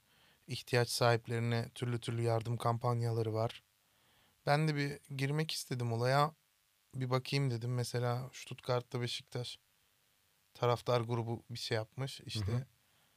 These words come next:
Speaker 1: Ama çok fazla artık memleket uyumuyor. Sağ olsun herkes. İyilik perilerimiz var. Direkt başlamışlar abi. O kadar çok yardım şeyi oldu ki sadece belirli bir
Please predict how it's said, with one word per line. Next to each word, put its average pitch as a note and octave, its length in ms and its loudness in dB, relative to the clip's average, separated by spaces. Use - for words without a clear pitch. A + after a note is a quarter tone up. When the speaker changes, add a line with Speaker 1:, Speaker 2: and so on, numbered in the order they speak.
Speaker 1:
Ama D3+ 160 2
çok F3 260 2
fazla B2 480 6
artık - 340 0
memleket C3 480 2
uyumuyor. C3 520 2
Sağ A#2+ 280 6
olsun A#2 180 0
herkes. A#2 520 0
İyilik A#2 340 -2
perilerimiz A#2 680 0
var. C3+ 240 -2
Direkt C3+ 440 2
başlamışlar A#2 680 2
abi. A#2+ 200 0
O C#3 180 -2
kadar D3+ 260 6
çok D3+ 260 -2
yardım D3 340 4
şeyi D3+ 360 0
oldu D#3+ 320 4
ki G#3 320 2
sadece D#3 520 2
belirli D3 380 4
bir D3 240 2